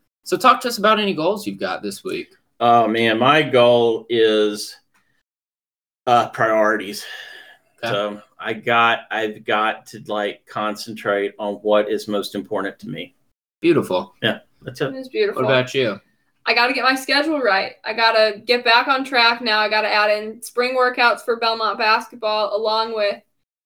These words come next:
Speaker 3: I don't think I'll be able to do the total strength program until May. So I'm gonna put that on hold, but I'll try to work it out with the Discover Your Power Zones program.
Speaker 1: Nice.
Speaker 2: How about you?
Speaker 1: Just try to get right after this trip. It's always
Speaker 2: It's always
Speaker 1: tough
Speaker 2: tough.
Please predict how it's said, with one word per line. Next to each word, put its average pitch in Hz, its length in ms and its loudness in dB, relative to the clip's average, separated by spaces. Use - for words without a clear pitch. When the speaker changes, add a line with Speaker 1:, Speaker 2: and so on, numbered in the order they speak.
Speaker 3:
I 226 80 4
don't 262 120 4
think 277 120 2
I'll 247 80 4
be 240 80 4
able 233 160 4
to 226 40 -6
do 226 180 0
the 220 60 -4
total 226 220 -2
strength 220 340 -6
program 208 440 -4
until 208 320 -6
May. 185 400 -8
So 208 180 0
I'm 220 80 0
gonna 233 140 -10
put 247 140 -6
that 240 180 4
on 233 100 -4
hold, 214 380 0
but 208 80 0
I'll 208 120 2
try 240 260 2
to 247 140 -4
work 220 220 -2
it 214 80 0
out 202 200 2
with 208 240 0
the 202 460 -8
Discover 226 360 2
Your 202 140 -2
Power - 240 -4
Zones 247 520 -14
program. - 500 -10
Speaker 1:
Nice. - 460 -12
Speaker 2:
How 151 80 0
about 143 100 6
you? 175 260 4
Speaker 1:
Just - 460 -4
try 131 220 4
to 135 80 0
get 135 240 2
right 139 320 4
after 139 600 0
this 139 240 -6
trip. 151 440 0
It's 110 160 -6
always 143 460 2
Speaker 2:
It's 151 100 -10
always 151 260 2
Speaker 1:
tough 117 120 2
Speaker 2:
tough. 127 400 0